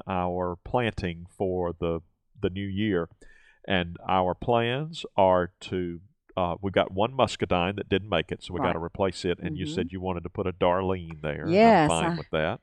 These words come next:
Speaker 2: tasted one of those at Petals. It was really sweet.
Speaker 1: And we've got one, uh, persimmon that didn't make it, and we're gonna, um, backfill it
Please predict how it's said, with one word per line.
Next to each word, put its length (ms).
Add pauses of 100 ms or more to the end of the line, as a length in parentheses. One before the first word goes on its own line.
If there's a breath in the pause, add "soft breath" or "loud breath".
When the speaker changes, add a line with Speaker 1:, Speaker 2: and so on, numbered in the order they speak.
Speaker 2:
tasted 320
one 160
of 80
those 240
at 140
Petals. 500
It 60
was 160
really 480
sweet. 480 (160)
Speaker 1:
And 120
we've 160
got 280 (120)
one, 520 (160)
uh, 180
persimmon 840
that 240
didn't 240
make 200
it, 120
and 100
we're 80
gonna, 320 (220)
um, 320 (200)
backfill 720
it 280